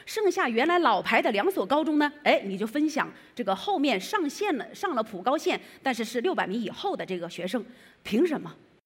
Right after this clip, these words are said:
这就构成了一个县里面本来可以说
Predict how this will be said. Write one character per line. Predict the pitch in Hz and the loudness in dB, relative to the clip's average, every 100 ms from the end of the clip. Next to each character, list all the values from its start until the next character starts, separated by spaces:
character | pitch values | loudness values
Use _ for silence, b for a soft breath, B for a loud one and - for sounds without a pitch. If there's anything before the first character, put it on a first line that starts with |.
| _ B B B _ | _ B B B _
这 | 427 | 0
就 | 339 311 | 2 0
构 | 415 339 | 2 0
成 | 240 | 0
了 | 254 | 0
一 | 285 | 0
个 | 311 | -2
县 | - 392 | -2 0
里 | 240 | 0
面 | 269 | 0
本 | - 240 208 | 2 2 4
来 | 185 220 | 6 6
可 | - - 320 | 4 0 2
以 | 247 | 2
说 | 185 269 277 | 0 0 0